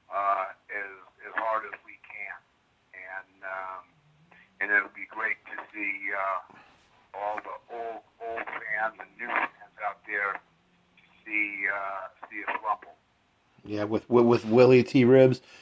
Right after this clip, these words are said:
Speaker 2: Uh, we're gonna have some fun here in Atlanta, uh, in, in about ten days or so, uh, with the legends of racing. Willie, when you look at nascar now and, and IndyCar to some extent,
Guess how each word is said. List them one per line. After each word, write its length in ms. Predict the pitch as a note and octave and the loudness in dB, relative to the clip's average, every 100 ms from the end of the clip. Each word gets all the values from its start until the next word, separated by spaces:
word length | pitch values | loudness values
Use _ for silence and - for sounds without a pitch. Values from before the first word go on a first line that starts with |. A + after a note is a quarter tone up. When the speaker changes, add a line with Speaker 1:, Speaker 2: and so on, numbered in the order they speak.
| _ | _
Speaker 2:
Uh, 420 | D3+ C3+ B2+ B2+ B2+ | 10 12 12 12 8
we're 100 | B2+ | 8
gonna 100 | C3+ | 8
have 160 | C#3 C3+ | 8 8
some 160 | C3+ | 4
fun 240 | - D3 C3+ | 10 10 10
here 140 | C3+ | 10
in 60 | C3 | 8
Atlanta, 500 | B2 C3 C3+ B2+ - _ - | 8 8 8 6 4 _ 2
uh, 260 | A#2+ A#2 A#2 | 8 8 10
in, 120 | B2 A#2+ | 6 4
in 160 | B2+ | 4
about 280 | A#2 B2 A2+ | 6 8 6
ten 240 | - C3 B2+ | 6 6 10
days 320 | B2 C3 B2 | 10 10 8
or 80 | A#2 | 4
so, 420 | - A#2 A2 G#2 | 6 8 8 6
uh, 240 | A2+ A2 G#2+ _ _ - | 4 4 4 _ _ 2
with 140 | B2+ | 4
the 80 | C3 | 8
legends 440 | C3 C3 B2+ C3 | 10 10 10 6
of 100 | A#2 | 8
racing. 460 | B2+ B2+ B2+ C#3 B2 _ _ - | 10 10 8 4 0 _ _ 2
Willie, 260 | G3 F#3+ F#3 | 10 12 12
when 140 | F3+ | 12
you 80 | F3 | 12
look 200 | G3 G3 | 10 10
at 120 | F3 | 10
nascar 680 | D#3 D#3 F#3 - - E3+ D3+ | 12 10 10 6 10 12 12
now 280 | D3+ D3+ D3+ | 12 12 10
and, 100 | D3 | 8
and 180 | C3+ | 4
IndyCar 640 | C#3+ F#3 G#3 F3 D#3+ C#3+ C#3 | 6 6 6 6 12 12 12
to 80 | |
some 240 | B2+ D#3+ F#3 | 10 8 6
extent, 640 | F3 - D3 C3 B2 B2+ | 6 2 6 8 8 4